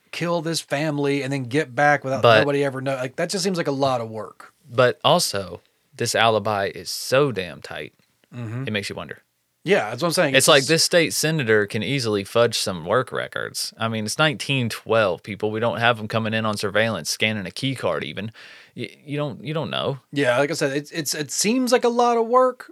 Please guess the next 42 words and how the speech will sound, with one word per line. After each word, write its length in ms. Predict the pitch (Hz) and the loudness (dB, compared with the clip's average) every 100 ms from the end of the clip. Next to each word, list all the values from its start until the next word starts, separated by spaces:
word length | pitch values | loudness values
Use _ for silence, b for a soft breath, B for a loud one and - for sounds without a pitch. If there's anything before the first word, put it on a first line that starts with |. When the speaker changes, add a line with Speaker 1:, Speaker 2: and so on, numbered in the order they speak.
| - | -14
Speaker 1:
but 320 | 135 143 156 | 0 2 2
you're 160 | 165 226 | 2 2
right. 220 | 269 123 | 2 2
It 60 | 135 | 0
does, 200 | 165 127 | 0 0
it, 240 | 143 147 | -4 -6
it, 220 | 156 143 - | -8 -8 -4
uh, 20 | |
it 300 | 160 147 147 | -4 -2 -4
Speaker 2:
don't 140 | 156 175 | 0 2
Speaker 1:
opens 160 | 180 160 | 4 4
Speaker 2:
mean 100 | 131 | 4
Speaker 1:
up, 80 | |
like, 120 | 139 180 | 4 4
Speaker 2:
shit. 240 | 202 - | 2 -2
Speaker 1:
it 80 | 135 | -2
opens 240 | 139 143 139 | -2 0 0
up 120 | 120 | 0
holes 280 | 156 156 123 | 2 2 0
to 60 | |
be 60 | 123 | -2
like, 220 | 120 - | -6 -4
"Well, 140 | 196 | -4
that 160 | 247 254 | -2 -4
could 80 | 113 | -8
be 80 | 120 | -10
easily 260 | 120 107 | -10 -12
fudged." 420 | 101 104 110 - - | -12 -12 -12 -14 -14
Speaker 2:
Absolutely. 600 | 110 262 - 262 311 - | -10 -6 -2 -2 -2 -6
Speaker 1:
These 120 | 147 | -6
are 40 | 139 | -4
nineteen 460 | 131 156 139 156 | -4 -4 -2 -2
twelve 220 | 143 147 147 | 2 4 4
Speaker 2:
Especially 220 | 233 190 | 4 4
with 100 | 196 | 4
a 20 | |
Speaker 1:
payroll 120 | 190 | 2
Speaker 2:
man 180 | 190 208 | 4 2
of 80 | 185 | 0
Speaker 1:
records. 120 | - | 0
Speaker 2:
power. 400 | 190 208 123 - _ - | 0 2 2 0 _ -4
Speaker 1:
Yeah. 260 | 139 104 | -2 -2